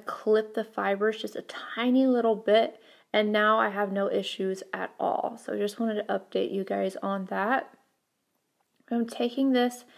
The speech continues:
and I'm bringing it about three quarters of the way over into the crease and just making sure I really get it on the inner corner. I'm gonna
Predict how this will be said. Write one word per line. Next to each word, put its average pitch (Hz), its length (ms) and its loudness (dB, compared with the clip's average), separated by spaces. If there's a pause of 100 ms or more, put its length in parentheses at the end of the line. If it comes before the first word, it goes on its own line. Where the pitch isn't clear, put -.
(380)
and 247 100 2
I'm 254 140 4
bringing 359 340 0
it 330 80 2
about 247 340 2
three 247 220 0
quarters 240 540 2
of 226 100 -2
the 226 80 0
way 220 300 2
over 214 340 2
into 220 540 -2
the 214 100 -4
crease 226 800 -2 (560)
and 226 80 -4
just 214 140 -8
making 233 480 2
sure 233 200 2
I 220 40 6
really 214 400 2
get 214 260 2
it 208 240 0
on 202 140 -4
the 202 140 -4
inner 196 260 -4
corner. 240 720 -2 (200)
I'm 214 140 -6
gonna 214 160 -8